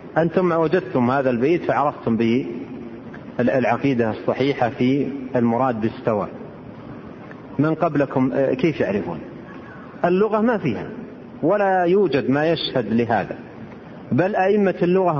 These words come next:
قالوا إنه لا، لا، لا، لا يكون استولى في اللغة إلا عن مغالبة،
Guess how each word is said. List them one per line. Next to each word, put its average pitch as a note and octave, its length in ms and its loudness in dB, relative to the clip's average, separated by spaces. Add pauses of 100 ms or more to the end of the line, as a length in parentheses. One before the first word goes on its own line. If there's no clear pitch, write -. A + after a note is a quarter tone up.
قالوا F3+ 440 2
إنه D3+ 200 4
لا، E3+ 380 2 (600)
لا، D3+ 280 2
لا، C3+ 480 2 (340)
لا D#3+ 180 4
يكون D#3+ 720 2 (420)
استولى B2+ 640 2
في E3+ 100 2
اللغة F3+ 400 2
إلا D3 280 2
عن B2+ 120 2
مغالبة، G#2+ 600 2